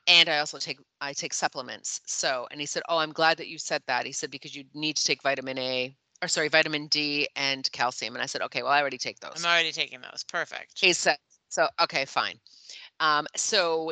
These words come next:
Speaker 1: there is a reason with the estrogen, 'cause the estrogen, um, the, it, there's an increase in, like, tissue that will con-, like, start to build up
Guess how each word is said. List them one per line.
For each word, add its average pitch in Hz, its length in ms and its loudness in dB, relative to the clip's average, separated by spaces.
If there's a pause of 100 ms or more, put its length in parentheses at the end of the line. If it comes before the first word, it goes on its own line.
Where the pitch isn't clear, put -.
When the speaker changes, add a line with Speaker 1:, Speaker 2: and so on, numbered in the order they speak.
Speaker 1:
there 202 160 2
is 220 100 2
a 247 80 -4
reason 247 440 0
with 202 140 -6
the 202 160 -2
estrogen, 156 480 0
'cause 165 120 -10
the - 160 -10
estrogen, 180 960 -2 (420)
um, 151 380 2 (120)
the, 160 220 -2
it, - 100 -10
there's 165 180 -4
an - 140 -4
increase 185 580 0
in, 156 140 -8
like, 143 220 2 (200)
tissue 196 540 0
that - 220 2
will 143 160 -12 (200)
con-, 170 160 -14 (220)
like, 165 200 -4
start 160 280 -2
to 160 80 -10
build 143 420 -2
up 156 300 0